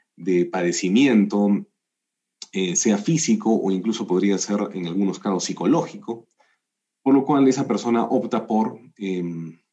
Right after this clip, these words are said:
por morir, ¿no? Y que entiendo que se diferencia del suicidio propiamente dicho, en que esta persona estaría, eh, tendría algún tipo de impedimento para ejecutar ella misma su, este,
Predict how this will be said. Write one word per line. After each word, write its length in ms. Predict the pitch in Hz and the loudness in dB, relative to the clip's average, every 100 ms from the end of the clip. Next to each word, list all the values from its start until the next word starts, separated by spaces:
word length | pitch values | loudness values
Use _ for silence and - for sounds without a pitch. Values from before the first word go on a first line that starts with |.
| _ | _
por 160 | 104 92 | -4 -2
morir, 380 | 90 110 - - | 2 2 2 -6
¿no? 220 | - 85 _ _ _ _ _ _ | -20 -20 _ _ _ _ _ _
Y 160 | 113 107 | -12 -2
que 100 | 113 | 2
entiendo 440 | 117 156 160 151 | 4 4 4 2
que 140 | - 135 | 2 -2
se 200 | - 120 | 2 2
diferencia 600 | 107 110 113 127 - 110 | 4 2 4 2 2 2
del 140 | 113 | 2
suicidio 560 | 110 110 - 127 87 90 | 0 -2 0 0 2 0
propiamente 840 | 98 - - 87 85 - 80 - - - | -2 -4 -4 -4 -4 -8 -10 -12 -20 -12
dicho, 500 | 90 87 101 - 104 _ _ _ _ | -6 -2 -2 -2 -10 _ _ _ _
en 140 | 104 101 | -2 0
que 80 | 113 | 0
esta 180 | 120 | -2
persona 340 | 110 110 120 113 | -2 -2 -2 -2
estaría, 580 | 107 101 101 104 104 101 | -4 -2 2 4 2 0
eh, 160 | 92 90 | -4 -4
tendría 280 | 95 98 110 | -2 2 4
algún 220 | 120 120 | 4 0
tipo 260 | - 120 | 0 0
de 80 | 107 | 2
impedimento 1040 | 101 92 107 101 110 139 135 92 92 107 _ _ _ - - _ _ | 2 2 0 2 4 4 4 2 -2 -10 _ _ _ -20 -20 _ _
para 220 | - 135 | -2 0
ejecutar 520 | 131 127 120 113 120 120 | 2 0 0 0 0 4
ella 200 | 113 104 | 6 6
misma 380 | 113 104 98 | 4 0 -4
su, 460 | 92 - 98 104 104 | -4 -4 -2 -2 -4
este, 800 | - - - - 85 82 80 85 | -12 -10 -10 -8 -8 -8 -12 -18